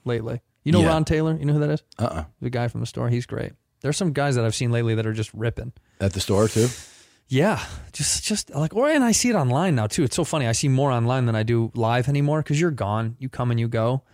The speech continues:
Speaker 2: Mm-hmm.
Speaker 1: But, man, uh, people's clips now, 'cause everyone's putting up clips. Remember how hard it was to get a tape and a clip? You know what I mean? Like, ten, fifteen years ago?
Speaker 2: Yeah.
Speaker 1: Someone's like, "How do you get a tape?" It's like, "Ah, it's a fucking nightmare. You
Speaker 2: I
Speaker 1: gotta
Speaker 2: know.
Speaker 1: pay a friend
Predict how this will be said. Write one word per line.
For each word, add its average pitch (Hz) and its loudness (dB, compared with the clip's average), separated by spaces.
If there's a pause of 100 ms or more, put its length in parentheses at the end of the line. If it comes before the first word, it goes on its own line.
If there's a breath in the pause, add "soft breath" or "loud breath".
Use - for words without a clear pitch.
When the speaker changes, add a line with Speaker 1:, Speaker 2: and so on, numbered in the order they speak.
(120 loud breath)
Speaker 2:
Mm-hmm. 90 -2 (400 loud breath)
Speaker 1:
But, 117 0
man, 123 -2 (160)
uh, - -12 (220)
people's 156 -2
clips - -4
now, 110 -2
'cause - -6 (100)
everyone's 135 2
putting 120 -4
up 110 -4
clips. 113 -6
Remember 208 0
how 202 4
hard 135 0
it 139 0
was 135 0
to 131 -4
get 117 -2
a 110 -4
tape 123 -4
and 113 -12
a - -10
clip? - -6 (120)
You 131 -4
know 131 0
what 135 0
I 131 0
mean? 131 0
Like, 117 -2
ten, 127 -2
fifteen 123 -4
years 123 0
ago? 135 0
Speaker 2:
Yeah. 92 2
Speaker 1:
Someone's 143 -2
like, 127 0
"How 170 -4
do 185 2
you 175 0
get 190 2
a 151 2
tape?" 151 -2
It's - -8
like, 123 -6
"Ah, 156 -2
it's 123 -4
a 123 -4
fucking 135 -4
nightmare. 120 -2 (520 soft breath)
You - 2
Speaker 2:
I 117 6
Speaker 1:
gotta 123 6
Speaker 2:
know. 92 2
Speaker 1:
pay - 0
a 135 2
friend 127 0